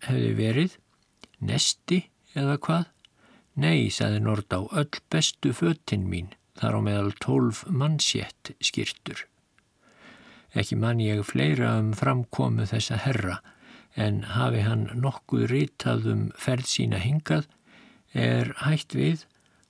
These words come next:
að hann hefði sungið við sama tón og Læknir, en oft sáum við þá saman. Og um Læknir þennan segir, eh, Matthías Jochumsson: Doktor Læknir,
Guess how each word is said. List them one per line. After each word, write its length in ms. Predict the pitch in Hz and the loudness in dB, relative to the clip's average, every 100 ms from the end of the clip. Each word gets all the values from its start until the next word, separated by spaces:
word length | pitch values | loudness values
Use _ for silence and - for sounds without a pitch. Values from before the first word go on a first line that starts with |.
| - | -6
að 380 | 123 120 120 117 - | -2 0 0 -2 -6
hann 200 | - 147 131 | -2 0 2
hefði 320 | 131 123 123 123 - | 0 0 0 -2 0
sungið 540 | 165 156 143 - - | 2 0 0 0 0
við 300 | - 62 60 - | 2 0 0 0
sama 380 | - 156 151 123 | 0 2 2 2
tón 340 | - 127 113 | 0 2 2
og 240 | 101 95 92 | 2 0 -2
Læknir, 720 | 104 147 - - - 160 170 - - | -2 -2 -4 -6 0 0 0 -4 -2
en 140 | 135 | 0
oft 260 | 139 - - | 0 -2 -2
sáum 340 | 135 120 110 | 2 2 2
við 180 | 101 98 | 0 0
þá 100 | 113 117 - | -2 -2 -2
saman. 440 | - 165 139 85 - - _ _ _ - - - - - - - | 0 2 2 0 -6 -16 _ _ _ -20 -20 -20 -20 -20 -14 -4
Og 200 | 110 104 | 0 2
um 120 | 104 - | 0 -2
Læknir 560 | 113 120 151 - 156 147 | 0 0 0 -2 0 0
þennan 400 | - 131 143 190 - _ _ - | 0 2 2 2 -2 _ _ -6
segir, 500 | - 120 117 113 110 113 | -2 2 2 2 2 2
eh, 200 | 107 107 | 2 2
Matthías 520 | 117 110 117 110 - | 0 0 -2 0 0
Jochumsson: 640 | 117 - 117 110 135 175 - _ _ _ _ _ - - - - - - - _ | -2 -2 -2 0 2 0 -2 _ _ _ _ _ -20 -20 -20 -20 -20 -20 -20 _
Doktor 500 | - 135 - 147 139 - | -2 -2 2 2 2 -2
Læknir, 720 | 139 156 190 - - 101 143 | 0 0 0 -2 0 0 -2